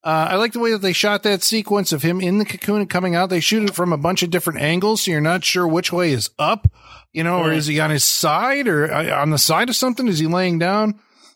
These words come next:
Speaker 1: It's very disorienting, and then he's flying around, you know, and pulling himself back with this, uh, uh, m-, uh, the, whatever, the tentacle thing. Um, and then he ends up, uh, scaling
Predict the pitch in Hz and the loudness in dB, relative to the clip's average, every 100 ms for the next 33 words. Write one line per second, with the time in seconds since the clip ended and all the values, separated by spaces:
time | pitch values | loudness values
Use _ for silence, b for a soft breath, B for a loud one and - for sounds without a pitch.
0 | - 151 156 208 226 180 - 160 180 196 | -4 -4 0 0 0 0 -2 0 0 0
1 | 208 208 165 147 170 170 160 170 165 - | 0 0 0 0 0 2 0 0 -2 -4
2 | - 170 185 175 151 160 165 160 151 147 | -2 0 0 0 0 0 0 0 0 -2
3 | B B B - 139 131 135 175 170 143 | B B B -6 -4 -2 0 0 0 0
4 | 170 151 165 156 - 131 147 131 - 135 | -2 0 0 -2 -2 -2 -2 -2 0 0
5 | 131 117 _ _ _ _ _ - - - | 0 -2 _ _ _ _ _ -16 -16 -6
6 | 139 135 131 120 117 - 147 165 151 143 | -2 0 2 0 -2 -2 -4 -2 -2 0
7 | 139 139 127 110 127 107 104 104 - 156 | 0 -2 -4 0 0 2 0 -2 0 0
8 | 147 123 110 - 127 117 120 120 120 117 | 0 -2 -2 -2 0 0 0 0 0 0
9 | 120 - 127 139 156 147 _ _ _ - | -4 -4 -2 0 0 -2 _ _ _ -6
10 | 165 196 208 208 170 - - 156 147 143 | -2 0 0 0 -2 -6 -6 -2 0 0
11 | 131 - - - 175 196 202 160 117 113 | 0 0 0 0 0 0 0 0 0 -2